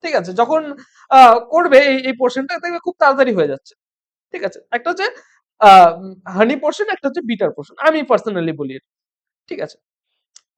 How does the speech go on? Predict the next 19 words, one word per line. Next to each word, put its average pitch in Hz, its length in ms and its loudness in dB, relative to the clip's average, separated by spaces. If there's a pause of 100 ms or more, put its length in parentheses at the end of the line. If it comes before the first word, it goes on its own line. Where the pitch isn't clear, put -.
(100)
ওকে, - 160 -6 (520)
তো 339 140 4 (140)
এইভাবে 349 440 0
আমরা, 302 280 2 (220)
আহ, 214 300 8 (300)
প্র-, 247 300 -10
প্রথমত 285 400 -4
ইন্ট্রোডাক্টরি 262 640 -6
ক্লাসে 247 260 -2
আমরা 262 180 -2
বুঝলাম 240 360 -6
সেন্টেন্স 226 440 -8
কয় 247 160 -4
প্রকার, 247 240 -14
সেন্টেন্স 196 440 -12
পা-, - 80 -20 (100)
পাঁচ 196 260 -4
ধরনের 247 360 -6
হয়। 254 140 -8